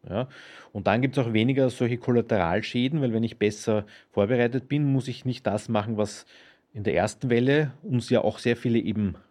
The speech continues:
Kollateral- oder Indirect Health Effects, wie man sagt, äh, beschert hat, nämlich dass die Krankenhäuser alle in Schockstarre sind und das heißt überall, m-, passt's auf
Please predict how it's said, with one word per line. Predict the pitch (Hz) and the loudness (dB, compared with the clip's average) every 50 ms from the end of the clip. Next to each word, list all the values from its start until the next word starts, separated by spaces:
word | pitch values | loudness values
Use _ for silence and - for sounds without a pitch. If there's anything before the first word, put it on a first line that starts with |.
| _ _ | _ _
Kollateral- | - - 104 107 104 - 92 87 80 107 | -2 2 2 2 2 0 0 0 0 2
oder | 107 101 98 110 113 - - | 2 0 0 -2 -6 -2 2
Indirect | 151 165 185 147 135 113 113 107 110 - - | 4 4 4 4 4 4 4 2 0 -4 -6
Health | 107 120 160 143 - | -4 -4 -4 -6 -8
Effects, | 101 - 101 90 - - - 113 | -8 -6 -6 -6 -6 -8 -10 -8
wie | |
man | 107 107 107 101 | -6 -6 -6 -6
sagt, | - - 104 117 - - _ _ - - - - - - - - _ _ _ _ - | -4 -4 -4 -4 -4 -10 _ _ -20 -20 -20 -20 -20 -20 -20 -20 _ _ _ _ -8
äh, | - 107 107 107 110 107 110 - - - 101 | -4 0 0 0 0 -2 -6 -10 -16 -12 -4
beschert | - 117 - - 104 107 120 123 | -4 -4 -2 2 4 4 4 4
hat, | 147 135 123 | 2 0 0
nämlich | 127 123 127 120 | 0 0 0 0
dass | - 131 - | 0 -2 -2
die | - 127 | -2 -2
Krankenhäuser | - 92 87 101 123 117 120 123 117 - - | 0 2 2 2 2 2 0 0 0 0 0
alle | 98 104 123 | 0 0 0
in | 120 113 | 0 0
Schockstarre | - 110 95 - - - - 90 90 98 107 113 | 0 -2 -2 -2 -4 -4 -2 0 0 2 0 0
sind | 110 - 127 143 165 170 | 0 0 0 2 2 0
und | 151 131 | 0 -2
das | 123 - - | -4 -2 0
heißt | 104 98 104 - | 0 0 0 -2
überall, | 165 123 113 127 110 110 104 113 131 151 151 139 - - 107 | -6 -4 -4 -2 0 2 4 4 4 4 2 -2 -6 -6 -6
m-, | 101 - - _ _ _ _ - - _ _ - | -6 -6 -8 _ _ _ _ -20 -20 _ _ -2
passt's | 110 113 - - - - | -2 -2 -2 -4 -4 -2
auf | 64 85 92 113 151 143 - - - | 0 2 2 2 0 -2 -4 -12 -20